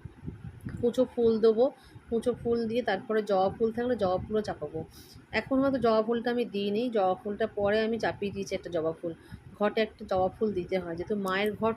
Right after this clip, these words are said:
তো একটা জবা ফুল দেওয়া উচিত, ওই জন্যই দিয়েছি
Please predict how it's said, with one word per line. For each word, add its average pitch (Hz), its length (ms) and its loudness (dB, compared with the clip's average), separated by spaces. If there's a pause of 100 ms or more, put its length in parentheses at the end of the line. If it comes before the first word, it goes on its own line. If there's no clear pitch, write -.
(120)
তো 311 160 0 (340)
একটা 196 220 -8
জবা 185 240 2
ফুল 233 240 -4
দেওয়া 196 200 4
উচিত, 175 340 0 (720)
ওই 220 120 2
জন্যই 233 380 2
দিয়েছি 214 460 -2